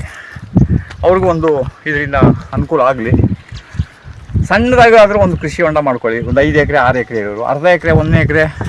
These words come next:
ಎರಡು ಎಕರೆ ಜಮೀನು ಇರೋರು ಕೃಷಿ ಹೊಂಡ ಮಾಡಕ್ಕೆ ಹೋಗ್ಬೇಡಿ. ಕೃಷಿ ಹೊಂಡ ಯಾರು ಮಾಡ್ಬೇಕು ಅಂತ ಹೇಳಿದ್ರೆ, ನಿಮ್ಮ ಜಮೀನು ಯಾವ್ದಾದ್ರು ಮೂಲೆ ವೇಸ್ಟ್ ಜಾಗ ಇದೆ, ಅದು ಕೃಷಿಗೆ ಯೋಗ್ಯವೇ ಅಲ್ಲ, ಅಲ್ಲಿ ಯಾವಾಗಲೂ ನೀರು ನಿಂತ್ಕೊಳ್ತದೆ, ಅಂಥ ಜಮೀನನ್ನ ನೀವು ಕೃಷಿ ಹೊಂಡ ಮಾಡ್ಕೊಳ್ಬೋದು.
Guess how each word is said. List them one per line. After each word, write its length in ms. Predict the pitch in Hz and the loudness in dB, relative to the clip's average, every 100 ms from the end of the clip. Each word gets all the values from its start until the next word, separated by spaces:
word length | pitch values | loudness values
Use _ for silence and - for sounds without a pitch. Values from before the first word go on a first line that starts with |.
| - | -2
ಎರಡು 220 | 135 143 | 0 2
ಎಕರೆ 180 | 135 139 | 2 0
ಜಮೀನು 300 | 135 143 135 | 0 0 0
ಇರೋರು 160 | 131 | -4
ಕೃಷಿ 240 | 131 123 143 | -6 -6 -2
ಹೊಂಡ 140 | 127 | 0
ಮಾಡಕ್ಕೆ 340 | 127 117 117 123 | 0 0 0 0
ಹೋಗ್ಬೇಡಿ. 320 | 117 104 98 - _ - - - - - | 2 0 -4 -8 _ -20 -20 -18 -14 -6
ಕೃಷಿ 180 | 156 | 0
ಹೊಂಡ 160 | 190 185 | 2 4
ಯಾರು 260 | 165 160 165 | 6 6 6
ಮಾಡ್ಬೇಕು 320 | 156 147 139 | 4 2 0
ಅಂತ 100 | 135 | -2
ಹೇಳಿದ್ರೆ, 220 | 139 180 | -2 -2
ನಿಮ್ಮ 140 | 165 147 | -2 -2
ಜಮೀನು 420 | 127 147 156 151 | -2 -2 0 2
ಯಾವ್ದಾದ್ರು 440 | 139 147 147 135 | 4 4 4 2
ಮೂಲೆ 280 | 127 135 139 | 0 0 0
ವೇಸ್ಟ್ 340 | 123 143 139 | 2 0 0
ಜಾಗ 160 | 123 120 | 2 2
ಇದೆ, 240 | 110 104 131 - - - _ - - - - | 2 -2 -4 -6 -8 -10 _ -20 -20 -16 -8
ಅದು 100 | 123 | -6
ಕೃಷಿಗೆ 320 | 139 131 139 | -4 -4 0
ಯೋಗ್ಯವೇ 380 | 131 139 139 143 | 2 2 4 4
ಅಲ್ಲ, 180 | 113 113 127 - - _ _ - - - | 4 2 -2 -6 -20 _ _ -12 -6 -2
ಅಲ್ಲಿ 140 | 117 | 2
ಯಾವಾಗಲೂ 320 | 123 143 139 | 6 6 4
ನೀರು 220 | 131 139 143 | 2 2 2
ನಿಂತ್ಕೊಳ್ತದೆ, 520 | 123 120 98 107 120 117 - - - - - - - - | 0 -2 -4 -4 -6 -8 -20 -20 -20 -18 -12 -6 -6 -4
ಅಂಥ 180 | 151 151 | -2 0
ಜಮೀನನ್ನ 460 | 147 139 131 127 | 0 0 -2 -4
ನೀವು 140 | 123 139 - - - - - - - - | -4 0 4 6 6 6 6 4 0 0
ಕೃಷಿ 220 | - - | 0 0
ಹೊಂಡ 180 | 120 - - - - - | -2 -2 -4 -6 -8 -8
ಮಾಡ್ಕೊಳ್ಬೋದು. 520 | 131 127 123 101 101 | -8 -8 -8 -12 -16